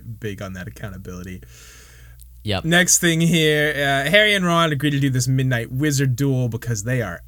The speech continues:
Speaker 1: absolute idiots. Hermione, of course, tells them not to because she is the only one in this group with any sense at all.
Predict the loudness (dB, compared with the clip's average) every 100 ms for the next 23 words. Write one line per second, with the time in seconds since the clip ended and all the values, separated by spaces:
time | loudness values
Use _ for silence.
0 | 0 0 2 -2 -4 -4 -10 -14 -4 0
1 | 2 2 0 2 0 0 -8 -20 -20 -10
2 | -4 0 2 2 2 0 -2 -2 0 2
3 | 0 -2 -2 0 0 0 -2 -4 -6 -4
4 | -4 -4 -8 -8 -6 -4 -6 -8 -14 -4
5 | -2 0 0 -2 -4 -6 -8 -8 -10 -12
6 | -14 -6 -4 -2 -4 -6 -10 -10 -10 -10
7 | -14